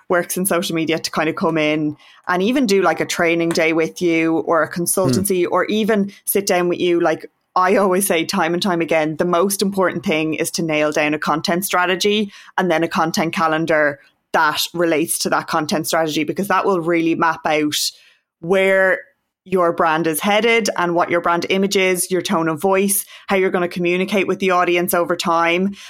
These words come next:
Speaker 1: And it kind of makes you accountable for how much content you're gonna put out every week. So I would start with three content pillars usually. Um, so a content pillar is basically, like, an objective. So this could be,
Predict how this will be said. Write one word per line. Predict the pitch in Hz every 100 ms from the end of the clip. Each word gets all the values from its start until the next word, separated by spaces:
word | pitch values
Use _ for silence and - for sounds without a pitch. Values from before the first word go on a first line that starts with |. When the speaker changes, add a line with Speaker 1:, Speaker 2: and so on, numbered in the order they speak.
| -
Speaker 1:
And | 196
it | 196
kind | - 202 202
of | 202
makes | 202 185 -
you | 196
accountable | 170 202 160 170 175 170 156
for | 175
how | 202 165
much | 165 -
content | 170 165 180 160
you're | 165
gonna | 156 156
put | - 165
out | 147 151
every | 156 160
week. | 147 95 - - - -
So | - 208 175 170 175 165 - _ -
I | 190
would | 190 185
start | - - 180 185 -
with | 175 160 - -
three | - 240
content | 214 208 190 196 175
pillars | 208 165 165 170
usually. | 170 165 170 185 185 196 - _ _ -
Um, | 170 165 165 -
so | 185
a | 180
content | 196 202 208 196
pillar | 208 165
is | - 170
basically, | 170 175 202 190
like, | 170 160 165 -
an |
objective. | 165 151 208 208 202 247 247 - - -
So | - 202 180
this | 185 180
could | 208 156
be, | 170 165 165 165